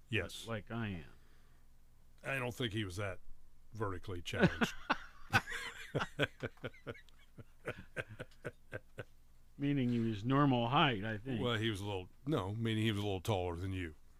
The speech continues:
Speaker 2: Yeah.
Speaker 1: <laughs>
Speaker 2: Okay. Richard Lewis,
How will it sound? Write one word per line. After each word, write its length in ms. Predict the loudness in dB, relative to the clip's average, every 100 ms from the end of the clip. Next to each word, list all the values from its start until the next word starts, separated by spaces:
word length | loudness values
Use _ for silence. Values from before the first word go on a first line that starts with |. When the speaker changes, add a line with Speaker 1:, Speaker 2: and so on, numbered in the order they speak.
| -16
Speaker 2:
Yeah. 480 | -14 -14 -8 -4 -4 -6 -6
Speaker 1:
<laughs> 220 | -2 -2 -2
Speaker 2:
Okay. 400 | -2 -2 -2 -6 -8 -14 -16 -16 -20 -12 -12 -12 -16 -16 -16 -20 -20 -20 0
Richard 420 | 4 4 4 2
Lewis, 840 | 4 4 6 4 2 -6 -10 -12